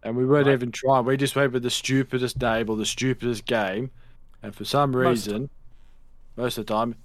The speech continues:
Speaker 1: and for some reason, the stupidest name won.
Speaker 2: Yeah.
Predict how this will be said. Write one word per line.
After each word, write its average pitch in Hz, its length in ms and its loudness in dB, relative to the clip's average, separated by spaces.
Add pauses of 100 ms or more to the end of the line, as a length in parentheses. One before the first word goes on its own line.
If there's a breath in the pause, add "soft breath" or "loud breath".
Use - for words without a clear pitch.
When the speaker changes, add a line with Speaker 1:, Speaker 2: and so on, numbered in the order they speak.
Speaker 1:
and 110 320 -6
for - 60 -8
some 165 260 2
reason, 127 460 -2
the - 80 -14
stupidest 120 540 0
name 113 320 0
won. 95 340 0 (480 soft breath)
Speaker 2:
Yeah. 190 220 -2